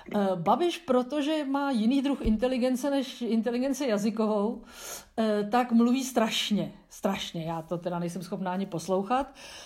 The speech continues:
Eh, myslím si, že opozice vůči němu málo využívá ten vzorec, že se to dá vztáhnout k pozdnímu Husákovi. Jo, Husák, dokud byl, dokud byl mentálně fit, tak mluvil perfektní češtinou, s lehou linkým přízvukem.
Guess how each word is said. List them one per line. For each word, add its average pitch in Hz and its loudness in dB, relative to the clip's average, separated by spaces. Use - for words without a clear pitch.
Eh, 202 4
myslím 202 0
si, 214 -2
že 220 2
opozice 214 -2
vůči 208 0
němu 214 2
málo 214 4
využívá 208 0
ten 202 -2
vzorec, 190 -2
že 185 -2
se 185 -4
to 196 -2
dá 185 2
vztáhnout 196 -2
k - -14
pozdnímu 196 2
Husákovi. 180 -2
Jo, 214 4
Husák, 233 0
dokud 226 0
byl, 254 0
dokud 226 4
byl 269 6
mentálně 254 4
fit, 254 -2
tak 254 4
mluvil 247 4
perfektní 240 0
češtinou, 247 0
s 170 -6
lehou 214 2
linkým 233 2
přízvukem. 226 -2